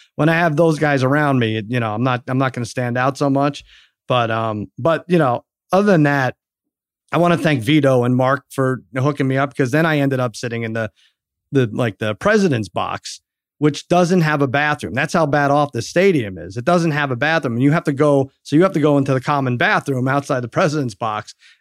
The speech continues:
And I'm seeing, like, a Chargers fan getting pushed around a urinal, and there's all kinds of smoke. I'm like, "Oh, they have to get out of here.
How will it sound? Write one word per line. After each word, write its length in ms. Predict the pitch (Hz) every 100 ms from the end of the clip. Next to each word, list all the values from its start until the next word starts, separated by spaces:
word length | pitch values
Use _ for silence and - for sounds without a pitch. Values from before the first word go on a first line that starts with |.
| -
And 100 | 151
I'm 100 | 156
seeing, 220 | 180 180
like, 140 | 156
a 60 | 135
Chargers 460 | - 143 170 160
fan 280 | - 151 139
getting 200 | 131 120
pushed 300 | - 151 135
around 340 | 120 131 147 135
a 60 |
urinal, 640 | 113 147 165 160 156 143 - - -
and 80 | 123
there's 100 | 123
all 220 | 143 160
kinds 320 | 143 135 117
of 80 | 107
smoke. 360 | - 131 139
I'm 80 | 131
like, 140 | 120 120
"Oh, 180 | 113 104
they 180 | 127 120
have 220 | 113 98
to 80 | 90
get 160 | 87
out 180 | 85 80
of 80 | 82
here. 160 | 80